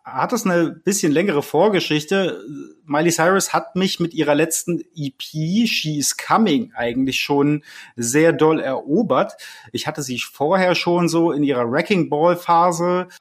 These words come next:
ein bisschen gecatcht. Und, äh, dann hat sie auch noch eine Akustik-Cover-Version von Jolene,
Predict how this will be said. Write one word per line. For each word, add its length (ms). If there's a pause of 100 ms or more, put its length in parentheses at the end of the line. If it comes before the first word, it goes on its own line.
ein 280
bisschen 440
gecatcht. 800
Und, 380
äh, 240
dann 160
hat 120
sie 120
auch 120
noch 140
eine 220
Akustik-Cover-Version 1300
von 220
Jolene, 1000